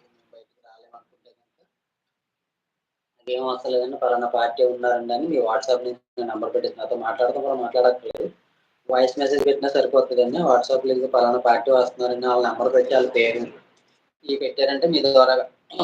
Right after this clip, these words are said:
కంపల్సరీ మీరు పార్టీ అవుతే కనుక కంపల్సరీ మీకు కూడా పర్సెంటేజ్ వస్తుందన్న భావన. కంపల్సరీ తీసుకుంటే అండి,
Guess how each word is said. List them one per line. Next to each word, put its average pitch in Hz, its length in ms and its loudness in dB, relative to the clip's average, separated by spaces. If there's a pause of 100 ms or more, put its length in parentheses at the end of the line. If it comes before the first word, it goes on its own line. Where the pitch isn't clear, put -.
(280)
కంపల్సరీ 127 400 -4
మీరు 139 260 -2 (720)
పార్టీ 120 280 -2
అవుతే 123 220 0
కనుక 127 220 -8
కంపల్సరీ 135 380 -4
మీకు 123 160 -8
కూడా 127 200 -2
పర్సెంటేజ్ 123 340 0
వస్తుందన్న 123 380 -6
భావన. 113 200 -16 (680)
కంపల్సరీ 151 320 -4
తీసుకుంటే 139 480 -4
అండి, - 180 -6